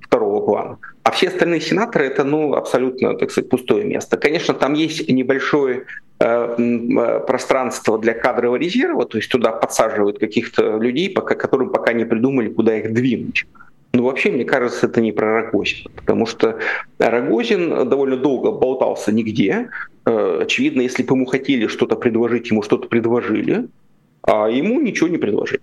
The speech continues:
То есть даже не губернатора, а вот этой оккупированной области.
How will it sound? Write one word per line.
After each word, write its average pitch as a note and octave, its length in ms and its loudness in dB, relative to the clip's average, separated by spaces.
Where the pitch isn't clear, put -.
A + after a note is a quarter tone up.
То C3 60 4
есть B2 100 -2
даже D#3 220 2
не C#3 160 2
губернатора, B2 840 0
а - 40 2
вот - 160 -2
этой G2+ 200 0
оккупированной G2+ 600 0
области. - 580 -2